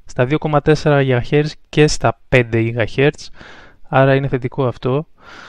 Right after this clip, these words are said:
Σαράντα δύο τοις εκατό η μπαταρία, πατάμε σύνδεση. Ωραία, συνδεδεμένο, αυτό μπορεί να διαρκέσει έως και δύο λεπτά έλεγχο σύνδεσης. Έλεγχος για ενημερώσεις, λογικά θα μας βγάλει ενημέρωση.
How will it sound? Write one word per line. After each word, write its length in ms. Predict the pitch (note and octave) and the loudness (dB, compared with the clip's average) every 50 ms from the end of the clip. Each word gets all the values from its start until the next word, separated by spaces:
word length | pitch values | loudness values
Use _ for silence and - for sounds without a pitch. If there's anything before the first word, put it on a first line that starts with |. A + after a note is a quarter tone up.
| - - - - - - - - _ _ _ _ _ _ | -20 -20 -20 -20 -20 -20 -20 -20 _ _ _ _ _ _
Σαράντα 400 | - - - C3+ C3 B2+ C3+ C3+ | -14 -2 2 2 4 6 4 4
δύο 140 | C3 D#3 D#3 | 4 4 2
τοις 120 | D3 - - | 2 2 -2
εκατό 300 | C#3 - C3+ B2+ - D3 | 2 2 0 2 2 0
η 60 | C#3 | 2
μπαταρία, 560 | B2 B2 A2+ A#2 A#2 C3 D3+ E3+ F3 F3 F3 | 2 2 4 6 6 6 6 6 6 6 6
πατάμε 400 | - - B2 - D#3+ D#3 D3+ C#3 | 4 2 2 2 0 0 0 0
σύνδεση. 840 | C3 - - - C#3 C#3+ C#3 D3+ D#3 D#3 - - - F#3+ G3 G#3 G3+ - - - - - - - - - - - - - - - - - - - - - - - - - - _ _ - | -4 -2 -4 -4 -4 -2 0 -2 -2 -2 -2 -2 -2 -2 -2 -2 -6 -10 -14 -16 -16 -16 -16 -16 -18 -16 -18 -18 -20 -20 -20 -20 -20 -20 -20 -20 -20 -20 -20 -20 -20 -20 -20 _ _ -12
Ωραία, 300 | - C3+ C3+ D3 D#3+ E3 | -10 -6 -4 -4 -4 -4
συνδεδεμένο, 800 | E3 - - C3+ B2+ A#2+ A#2 A2+ A#2 C3+ D3+ D#3+ E3 E3+ F3 E3+ | -4 -6 -8 -8 -8 -6 -8 -6 -4 -4 -4 -4 -2 -4 -4 -4
αυτό 180 | D#3 - - D3+ | -4 -6 -10 -8
μπορεί 200 | C#3 C#3+ C#3+ C#3+ | -6 -6 -4 -4
να 80 | C#3+ | -4
διαρκέσει 800 | C#3+ C#3 B2+ A#2+ - - - D3 D3 - - - D#3 D3+ F3+ F#3+ _ _ _ | -4 -2 -4 -4 -6 -4 -4 -4 -2 -2 -4 -4 -4 -4 -4 -10 _ _ _
έως 420 | - C#3 C#3 C#3 C#3+ C#3+ - - | -6 -4 -2 -2 -4 -4 -8 -10
και 160 | - - C3 A#2 | -6 -4 -4 -4
δύο 280 | A#2+ B2+ C#3+ D3 C#3 | -2 -2 0 0 0
λεπτά 380 | C3 B2 A#2+ - _ - D3+ C#3+ | 0 -2 -4 -4 _ 0 2 4
έλεγχο 400 | C3+ C3+ C#3+ C#3+ C3+ - - B2+ | 4 2 0 0 -4 -6 -10 -12
σύνδεσης. 840 | - - - C#3 C3 A#2+ B2+ A2 - - - F#3 F#3+ - - - _ _ _ _ _ _ _ _ _ _ _ _ _ _ _ _ _ _ _ _ _ _ _ _ _ _ _ _ _ _ _ _ _ _ _ _ _ _ _ _ _ _ _ _ _ _ _ _ _ _ _ _ _ _ _ _ _ _ _ _ _ _ _ _ _ _ _ _ _ - | -10 -8 -8 -8 -8 -8 -10 -10 -8 -6 -6 -6 -6 -8 -14 -16 _ _ _ _ _ _ _ _ _ _ _ _ _ _ _ _ _ _ _ _ _ _ _ _ _ _ _ _ _ _ _ _ _ _ _ _ _ _ _ _ _ _ _ _ _ _ _ _ _ _ _ _ _ _ _ _ _ _ _ _ _ _ _ _ _ _ _ _ _ -2
Έλεγχος 340 | C#3+ C3+ C#3 C3+ - C3+ B2+ | -2 0 0 0 -2 -6 -4
για 140 | B2 B2 B2 | 0 0 0
ενημερώσεις, 640 | A#2+ A#2 A#2 A2+ A#2 B2 D3 F3 F3 - F3+ D#3+ | 0 -2 -4 -4 -2 0 0 -2 -2 -4 -6 -6
λογικά 280 | C#3 C3 B2+ - - C3+ | -4 -4 -4 0 0 0
θα 80 | C3+ | 0
μας 140 | C3 B2+ A#2 | 0 -4 -6
βγάλει 300 | C3+ B2+ C3+ C3+ B2+ B2 | 0 4 4 4 4 2
ενημέρωση. 720 | A#2 A2+ A2 G#2+ A#2 C3 D3+ E3 D#3+ - - G3+ G#3+ G#3 | 0 -2 -4 -2 -2 0 0 0 -2 -2 -4 -4 -4 -4